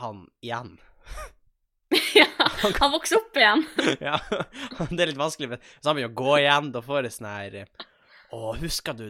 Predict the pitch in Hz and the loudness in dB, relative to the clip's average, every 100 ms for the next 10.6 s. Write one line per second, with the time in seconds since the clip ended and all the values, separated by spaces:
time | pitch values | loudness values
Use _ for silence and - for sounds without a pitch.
0 | - 107 110 110 117 131 151 139 131 123 | -16 -18 -16 -10 -4 0 0 -2 -6 -10
1 | 135 160 175 151 302 339 427 349 285 302 | -8 -6 -6 4 6 6 4 2 6 6
2 | 311 339 302 320 - - - - 294 311 | 6 4 4 4 -2 -16 -14 -2 0 2
3 | 302 269 - 285 285 330 247 226 - 240 | 0 -2 2 2 4 2 4 2 0 -2
4 | 220 240 240 294 - 220 220 214 262 262 | -2 0 -2 -2 -4 -6 -4 -4 -4 -4
5 | - 208 220 226 220 196 233 247 202 - | -8 -8 -4 -2 0 0 -2 -2 -2 -2
6 | - 240 466 175 160 311 440 - 370 392 | 0 4 4 4 4 4 2 0 -2 -2
7 | - - - 170 - - 170 127 127 170 | -6 -12 -10 -8 -6 -6 -4 -4 -4 -8
8 | - - - 165 180 - 180 127 85 98 | -10 -20 -16 -10 -8 -6 -4 -4 -8 -16
9 | 131 123 139 127 - - 135 165 175 135 | -12 -6 -6 -6 -14 -8 -2 -2 -2 -8
10 | - 160 135 101 85 | -10 -6 -6 -8 -16